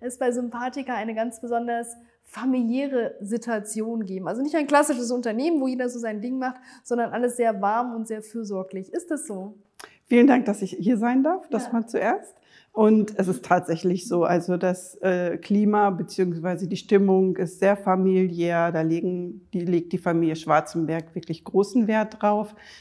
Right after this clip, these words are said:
Speaker 2: dass es einen achtsamen Umgang miteinander gibt. Und, ähm, wir alle versuchen, alles unter einen Hut zu bringen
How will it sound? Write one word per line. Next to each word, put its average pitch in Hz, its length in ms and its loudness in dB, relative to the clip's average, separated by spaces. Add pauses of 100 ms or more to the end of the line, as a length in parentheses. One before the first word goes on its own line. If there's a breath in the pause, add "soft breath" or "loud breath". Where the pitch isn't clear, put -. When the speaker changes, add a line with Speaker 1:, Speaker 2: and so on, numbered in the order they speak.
Speaker 2:
dass - 160 -2
es 196 120 -2
einen 180 240 2
achtsamen 196 540 0
Umgang 208 440 2
miteinander 185 680 0
gibt. 170 400 -6
Und, 175 640 0
ähm, 165 520 0
wir 208 140 4
alle 269 220 6
versuchen, 226 500 0
alles 190 300 0
unter 170 240 -4
einen 180 200 -6
Hut 277 200 0
zu 226 160 0
bringen 214 440 -2